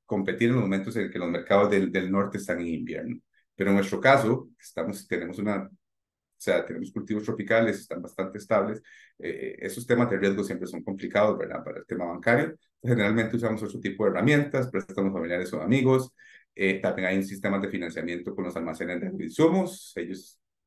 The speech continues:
o sea, en el caso de algunos cultivos que yo conozco, eh, dan dos, tres meses de gracia hasta que se cosea la cosecha y en la cosecha se paga. Pero si usted empieza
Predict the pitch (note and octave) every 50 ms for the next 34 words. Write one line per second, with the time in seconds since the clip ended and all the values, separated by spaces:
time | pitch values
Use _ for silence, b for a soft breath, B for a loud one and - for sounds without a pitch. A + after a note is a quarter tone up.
0 | _ _ _ _ _ - - F2 F2 E2 E2+ E2+ E2 - F2 F2 F2 G2+ F#2+ F#2+
1 | F#2 - - F#2+ G2 F#2+ - G2+ F#2+ - A#2 A2 A2 - - G2 G2+ G#2 - B2+
2 | C3+ C3 B2 B2+ - C#3 C#3+ B B B B B B B - D2 F#2+ G2 F2 -
3 | - - A2+ G#2+ G#2 A2+ A#2 A2+ - - _ _ - - - A2 A#2+ B2 B2 -
4 | - - G2+ G2 G#2 G2 - G#2 G2 G#2 G#2+ A#2+ A#2+ A#2+ A#2 - B2+ B2 - -
5 | - - F2 E2 - - - - - F2 F2+ F#2+ F#2+ - - - A2+ - - A#2+
6 | G#2+ G2 - - - E2+ D#2+ - - - - - C3 G#2 - D#2+ - - - -
7 | - - - _ - F#2+ - - - - - A#2+ A#2+ A#2 F#2+ E2 - B